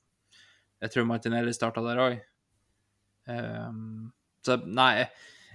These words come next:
jeg ser ikke så veldig mange endringer, men jeg tipper at, eh, jeg tipper White starter på høyre back, siden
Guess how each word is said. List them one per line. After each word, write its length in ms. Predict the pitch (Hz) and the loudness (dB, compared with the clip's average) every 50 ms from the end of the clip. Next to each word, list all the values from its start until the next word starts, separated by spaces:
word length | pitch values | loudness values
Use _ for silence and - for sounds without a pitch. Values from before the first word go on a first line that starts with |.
| - 135 | -4 0
jeg 80 | 135 | 6
ser 160 | - 175 165 151 | 10 10 10 10
ikke 160 | 131 - 165 | 10 8 6
så 140 | 147 170 139 | 6 10 12
veldig 220 | 147 165 175 160 123 | 12 12 12 12 8
mange 160 | 120 123 123 120 123 | 6 6 6 6 6
endringer, 320 | 127 127 123 120 120 117 | 6 6 4 4 4 4
men 140 | 120 135 160 160 | 2 2 0 0
jeg 60 | - - | 4 2
tipper 340 | 190 190 - - 175 131 120 120 | 2 2 8 10 12 12 12 10
at, 240 | - - _ - 127 | 4 -2 _ 2 6
eh, 100 | 117 117 120 | 6 8 8
jeg 80 | 135 - | 8 6
tipper 240 | 185 165 190 165 151 | 6 8 8 10 10
White 260 | 165 165 151 - - | 12 10 10 8 4
starter 320 | - 127 123 123 - 123 | 6 6 6 6 6 2
på 140 | - - 120 | 2 4 6
høyre 160 | 123 120 123 117 | 6 6 6 6
back, 240 | 110 98 - - - - - - - - _ _ _ _ _ _ _ _ - | 4 2 0 -2 -14 -14 -14 -16 -16 -20 _ _ _ _ _ _ _ _ -4
siden 420 | - - 123 117 117 113 110 | 0 2 2 2 2 0 -2